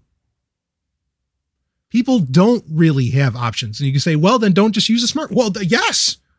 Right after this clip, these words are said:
Oh, I hope people come to that conclusion. Well, then I just don't want a smartphone. And I hope that there's a mass of people who eventually fucking say,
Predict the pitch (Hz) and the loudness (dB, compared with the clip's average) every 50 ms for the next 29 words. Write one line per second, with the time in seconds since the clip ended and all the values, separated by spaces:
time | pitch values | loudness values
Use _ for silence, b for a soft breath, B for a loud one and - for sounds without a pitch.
0 | _ _ _ _ _ _ - 311 349 339 208 175 120 - - 311 427 - - - | _ _ _ _ _ _ -8 -2 0 0 0 0 0 2 2 2 2 2 2 2
1 | 214 - 165 151 - - 180 143 147 139 143 185 302 370 - 254 196 - - 139 | 2 2 2 0 0 2 2 2 2 2 0 0 -2 -2 0 0 0 0 0 0
2 | 127 127 175 220 254 B B B B 135 202 240 262 247 220 208 190 170 233 - | 0 0 0 -2 -2 B B B B -4 -2 0 2 2 2 2 2 2 0 0
3 | - 254 233 220 220 226 208 - - 269 294 311 - - 135 147 170 208 240 254 | 0 2 2 2 0 0 0 0 0 0 -2 -2 -2 -4 -2 0 2 2 2 2
4 | 247 254 240 - 254 - 254 240 196 240 220 214 214 214 240 330 370 - - - | 2 0 0 -2 -4 -2 0 0 2 2 2 2 2 2 2 2 0 0 0 -2
5 | 226 - - - 156 131 - 180 208 226 b b b b b - 208 220 214 202 | -2 -2 -2 -4 -4 -4 -2 -4 -4 -4 b b b b b 0 2 4 4 4
6 | 160 196 247 370 - - 262 214 180 - - 160 139 - 151 139 135 - - 113 | 4 2 0 0 0 0 2 2 2 2 2 0 0 0 0 0 0 0 -2 -4
7 | 117 147 - 127 | -4 -4 -4 -4